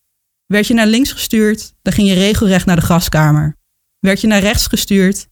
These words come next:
dan werd je als sterk genoeg gezien om onder brute omstandigheden arbeid te verrichten.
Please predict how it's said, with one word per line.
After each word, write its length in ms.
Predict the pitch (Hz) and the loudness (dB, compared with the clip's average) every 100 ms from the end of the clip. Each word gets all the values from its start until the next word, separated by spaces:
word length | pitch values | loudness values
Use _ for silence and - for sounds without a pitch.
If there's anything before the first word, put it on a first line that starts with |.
| _ | _
dan 140 | 196 | 0
werd 160 | 190 214 | 2 0
je 80 | 233 | -2
als 120 | 202 | -4
sterk 380 | - 226 233 - | -2 0 -2 -4
genoeg 340 | - 214 233 | 0 0 0
gezien 400 | - 185 190 196 | -2 0 2 2
om 100 | - 185 | -2 -2
onder 260 | 214 214 | 2 2
brute 340 | 170 202 247 - | 2 0 -2 0
omstandigheden 760 | 196 185 196 185 180 170 165 | 0 0 2 2 2 0 0
arbeid 400 | - 170 151 147 | 0 0 2 0
te 80 | 160 | 0
verrichten. 640 | 147 147 147 - 156 156 | -2 -2 -2 -2 -4 -4